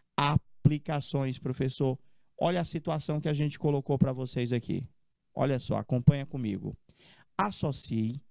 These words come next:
cada uma das frases abaixo com a letra que indica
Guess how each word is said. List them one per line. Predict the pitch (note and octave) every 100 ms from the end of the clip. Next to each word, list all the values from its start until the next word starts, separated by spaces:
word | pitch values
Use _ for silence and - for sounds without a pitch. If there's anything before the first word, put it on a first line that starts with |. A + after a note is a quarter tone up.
| - _ _ _ _ -
cada | G3+ A3+ G3 F#3
uma | E3 D#3+
das | D3+ C#3+ -
frases | C3+ B2 A#2+ A2
abaixo | G#2+ A2+ G#2 G#2+ - - - - -
com | -
a | D3+
letra | C#3+ D#3 E3+ - E3+
que | - D#3+
indica | D3+ C3 B2 C#3+ - D#3+